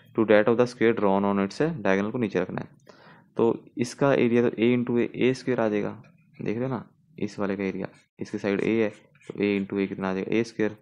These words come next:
इसकी side root two है, तो इसका square area कितना आएगा, Root two ए का square। तो क्या बन गया, ए square upon root two into root two, two बन गया, टू ए स्क्वायर, कट गया,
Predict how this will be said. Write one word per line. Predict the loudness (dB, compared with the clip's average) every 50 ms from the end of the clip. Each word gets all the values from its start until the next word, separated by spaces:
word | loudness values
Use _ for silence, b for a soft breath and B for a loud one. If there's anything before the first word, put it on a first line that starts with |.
| _ _ _ B B B B B B B B B B B B B B _ -6
इसकी | -2 -2 -2 -2 -2 -2 0 2 2 2 2
side | 2 4 4 4 4 4 2
root | 0 0 0 0
two | -2 0 2 2
है, | 2 2 2
तो | 0 -2
इसका | -2 -2 -4
square | -4 -4 -4 -8 -4 -2 -2
area | 0 0 0 -2
कितना | -4 -6 -6 -4 -4
आएगा, | -4 -4 -4 -4
Root | -4 -4 -6 -6 -8 _
two | -8 -8 -8 -8 -6 -4
ए | -4 -4 -4 -4 -4
का | -6 -6 -6 -12 -16 _ _ _ _ _ _ _ _ _ _ _ _
square। | -20 -20 -16 -10 -8 -8 -8 -8 -12 _ _ _ _ _ _ _ _ _ _ _ _ _ _ _ _ _
तो | _ _ _
क्या | -10 -10 -8
बन | -8 -8 -8 -8
गया, | -8 -8 -10 -12 _ _ -6
ए | -4 -4 -4
square | -6 -8 -8 -6 -6 -6 -6 -8 -12 _ _ _ _ _ _ _
upon | -12 -12 -10 -8 -8 -8 -8 -8 -12 _ _ b b b b b b b b _ _
root | -6 -4 -4 -4 -4 -4 -4
two | -4 -4 -4 -4
into | -6 -8 -6 -4 -4 -2
root | 0 -2 -2 -4 -6
two, | -8 -6 -6
two | -4 -4 -4 -2
बन | -4 -4 -4
गया, | -6 -8 -8 -10 _ _ _ _ _ -20 _ _
टू | -8 -6 -4 -4
ए | -4 -4 -6
स्क्वायर, | -10 -14 -14 -12 -12 -12 -14 -18 _ _ _ _ _ _ _ _ _ _ _ _ _ _ _ -16
कट | -14 -10 -10
गया, | -8 -10